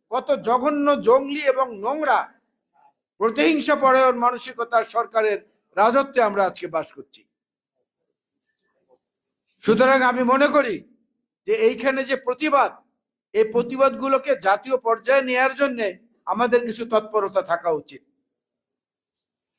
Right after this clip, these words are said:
যেমন দেশনেত্রী বেগম খালেদা জিয়াকে যেদিন তার বিয়াল্লিশ বছরের বাসভূমি স্বামী এবং সন্তানদের নিয়ে থাকা লন্ডন রোডের বাসা থেকে উৎখাত করা হলো,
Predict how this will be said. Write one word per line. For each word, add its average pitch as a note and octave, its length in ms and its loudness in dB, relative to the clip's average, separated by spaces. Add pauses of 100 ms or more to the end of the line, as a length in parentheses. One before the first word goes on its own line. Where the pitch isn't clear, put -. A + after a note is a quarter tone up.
(760)
যেমন A#3 320 0
দেশনেত্রী B3+ 540 0
বেগম A#3+ 260 2
খালেদা A#3+ 340 0
জিয়াকে A#3 360 0
যেদিন A3 340 0
তার G#3 220 2 (480)
বিয়াল্লিশ A#3+ 480 0
বছরের A#3 440 2
বাসভূমি G3 560 0 (440)
স্বামী G3+ 300 -2
এবং A3+ 300 2
সন্তানদের A3 580 -2
নিয়ে G#3 280 -2
থাকা G3+ 500 -2 (200)
লন্ডন A3 340 2
রোডের G#3+ 280 4
বাসা G#3 280 -2
থেকে G#3 200 -6
উৎখাত B3 420 0
করা A#3+ 160 2
হলো, F3 340 0